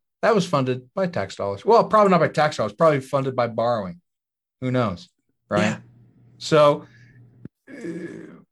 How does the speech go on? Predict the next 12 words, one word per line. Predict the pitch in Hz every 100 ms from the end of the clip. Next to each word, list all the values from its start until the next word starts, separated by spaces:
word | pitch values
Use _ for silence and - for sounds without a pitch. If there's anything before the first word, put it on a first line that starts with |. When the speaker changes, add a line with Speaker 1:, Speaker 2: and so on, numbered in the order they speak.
| _ _ _ _ _ _ _ _ _ _ - 170
Speaker 1:
conservatives | - 185 - 247 254 175 113 101 104 - - _ _ _ _ _ _ _ _ _ -
and | 143 165
libertarians | 147 - - 131 104 90 87 -
are | 123
really, | 120 127 160 208 196 170
really | 139 147 135 131 -
potent | - 147 127 95 - -
about | 95 117 110 107 101
demanding | 107 104 107 113 123 131 123
that | 110 -
Congress | 110 107 101 -
stop | - 110 107 -